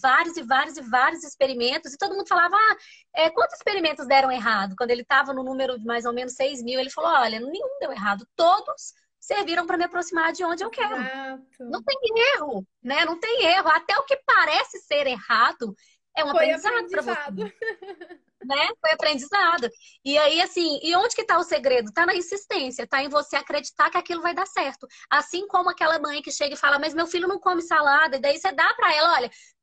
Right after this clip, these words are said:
Speaker 1: ah, leva ele pra cozinha, ah, leva ele pro sacolão, deixa ele participar, não sei o quê." Tá, mas não significa que é só fazer isso que a criança vai comer. É um processo, é você não desistir, é você acreditar que aquele ali é o seu caminho, trilhar ele com todas as suas forças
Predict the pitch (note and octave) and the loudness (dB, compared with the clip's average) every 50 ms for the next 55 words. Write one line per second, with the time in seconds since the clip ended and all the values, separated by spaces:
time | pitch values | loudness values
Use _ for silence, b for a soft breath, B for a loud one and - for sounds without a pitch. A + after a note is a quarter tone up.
0 | _ - - A#4 - B4+ G#4 F#4 G4+ C#5 C5+ C5 - C5+ - - A#4 - B3 C4+ | _ -2 0 2 4 4 4 4 2 2 2 2 0 -2 -4 -6 -6 -6 -6 -4
1 | D4+ E4 D4+ B3+ A#3 G#3+ G#3 G3 F#3 F#3 G3+ A3+ B3+ F4 F#4+ D#4+ - - _ G#3+ | -4 -4 -2 -2 0 0 0 0 0 -4 -8 -8 -6 -2 -2 -2 -2 -4 _ -16
2 | G3+ F#3+ F#3+ G#3 A#3 C#4 F4+ G#4 G4+ G4+ - A4+ A4+ A4+ A4+ G#4 D#4+ B3 A#3 B3 | -16 -14 -6 -2 0 0 0 -2 -4 -4 -4 -4 -4 -4 -4 -4 -4 -4 -4 -4
3 | C#4+ D4+ C4 A#3+ A3 C#4 E4+ - F#4+ F#4 F#4 - F#4 - - G#4 - - D#4+ E4+ | -4 -4 -4 -2 0 -2 -2 -2 -4 -6 -4 -4 -6 -6 -8 -8 -2 0 0 0
4 | - F4 E4 E4 E4+ E4+ B B B B _ _ _ - A#4+ C5 D5 C#5 A#4 E4 | 0 -2 -4 -4 -4 -4 B B B B _ _ _ 4 4 6 6 4 4 2
5 | D4+ E4+ F#4+ - F#4 F4+ F#4+ A#4 A4+ C5 B4+ C5+ A#4+ - A#4+ A4+ - F4+ F4+ - | 0 0 -2 -4 -2 0 0 2 2 2 2 2 0 0 0 0 2 2 0 2
6 | F4+ E4 E4 D4+ C#4 C#4 D#4 E4 E4+ F#4+ - - F#4+ - F4 D#4+ C#4 C4+ C4+ C4+ | 0 0 2 2 2 2 0 -2 -8 -12 -14 -14 -14 -12 -10 -8 -8 -8 -8 -8
7 | C4+ A3 B3 A#3+ - - A3+ G#3 G#3+ F#3+ F3 E3 _ _ _ _ _ _ _ _ | -4 -2 -2 -2 -2 -4 -10 -8 -8 -8 -8 -10 _ _ _ _ _ _ _ _
8 | _ _ _ _ _ - A4+ A#4+ - C#4+ D4 D#4+ - - - E4+ D4 C#4 C4+ - | _ _ _ _ _ -2 0 0 0 0 0 0 0 0 0 0 0 0 0 -2
9 | B3+ B3 A3+ C4+ C#4 - C#4 C4 C4 C4+ C#4 A#3 C4+ A#3+ D4 E4 - - - - | -2 -2 -2 -2 -2 -2 -2 -2 -2 -2 -4 -6 -10 -10 -8 -8 -8 -6 -4 -4
10 | D#4 B3+ A#3+ _ - A#3 G#3+ B3 B3 - A#3+ A#3 - A#3 A#3 A3+ F#3+ A#3 - _ | -6 -6 -6 _ -6 -4 -4 -4 -2 -2 -4 -4 -4 -4 -6 -6 -6 -10 -10 _
11 | - G#3 G#3 G#3+ B3 E4 F4+ - - - - - C4+ B3+ B3+ A#3+ A#3 A#3 A#3 A#3 | -2 0 2 2 2 0 -2 -4 -8 -6 -2 0 0 0 0 0 -2 -2 -4 -4
12 | - - A3 G#3+ - - G#3 G#3 G#3+ A#3 C#4 E4+ F#4 b b b b b _ - | -6 -10 -14 -12 -8 -6 -6 -6 -6 -6 -6 -8 -8 b b b b b _ -12
13 | D4 D4 D4 C#4+ C4+ C4+ C4+ C4+ C4 C4+ C#4+ D4 - - C4+ C4+ B3+ _ - C4+ | -10 -8 -2 0 2 4 4 4 4 4 2 0 -2 -8 -10 -12 -10 _ -2 2
14 | C#4+ D#4+ F4+ E4+ - E4+ F#4+ F4+ - - D#4 D#4 - - - B3 A#3+ C4 E4 E4 | 2 2 2 2 -2 -4 -6 -6 -8 -8 -10 -10 -8 -4 -2 0 2 2 0 0
15 | E4+ G4+ | -4 -8